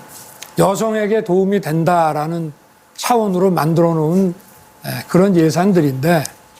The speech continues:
뭐, 원래 일반 예산을 이제 그런 거로 좀 성과 지표를 좀 과장도 하고 확대도 할 수 있는 거니까 저는 그런 예산들을 지출 구조 조정을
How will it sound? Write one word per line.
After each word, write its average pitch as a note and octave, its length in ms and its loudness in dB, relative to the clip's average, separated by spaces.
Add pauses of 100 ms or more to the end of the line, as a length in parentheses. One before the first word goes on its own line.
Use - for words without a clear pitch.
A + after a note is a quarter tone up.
(120)
뭐, E3+ 180 2
원래 G3+ 220 2
일반 G#3 400 2
예산을 F#3 420 2
이제 F3+ 140 2
그런 E3+ 340 2
거로 D#3+ 360 2 (320)
좀 F3+ 120 0
성과 B3 360 0
지표를 F#3 560 2
좀 F3+ 200 0
과장도 E3+ 600 0
하고 F3+ 440 0
확대도 F#3+ 400 0
할 F#3 100 2
수 F#3+ 140 -2
있는 F3+ 280 6
거니까 E3 540 2 (520)
저는 A3 480 2 (360)
그런 C#4 300 2
예산들을 G#3 720 2 (220)
지출 B3+ 380 2
구조 G#3 300 4
조정을 G3+ 640 2